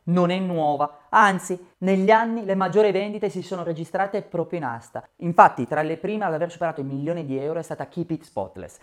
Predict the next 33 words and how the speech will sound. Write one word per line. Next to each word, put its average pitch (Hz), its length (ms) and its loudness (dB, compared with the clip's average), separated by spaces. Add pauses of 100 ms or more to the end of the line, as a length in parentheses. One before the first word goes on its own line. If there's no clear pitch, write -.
realizzata 175 460 2
in 160 60 -4
collaborazione 165 580 -2
con 170 180 -6
il 156 100 -8
famoso 170 380 -4
artista 160 420 -6
contemporaneo 147 880 -8
Damien 135 380 -8
Hirst. 90 340 -18 (380)
Ma 208 180 4
torniamo 196 800 4
al 156 260 6
cinque 180 560 -4
ottobre 131 600 -6
del 127 160 -6
duemiladiciotto. 113 920 -12 (380)
L'asta 214 360 4
di 180 100 0
Sotheby's 180 640 -4 (140)
si - 240 -6
sta 180 280 -2
per 180 240 -4
concludere, 113 680 -10 (180)
proprio 226 480 6 (140)
con 143 240 -2
un'opera 123 480 -6
di 123 100 -8
Banksy, 101 440 -12
probabilmente 190 680 -4
la 180 140 0
più 147 260 -6
attesa. 110 580 -6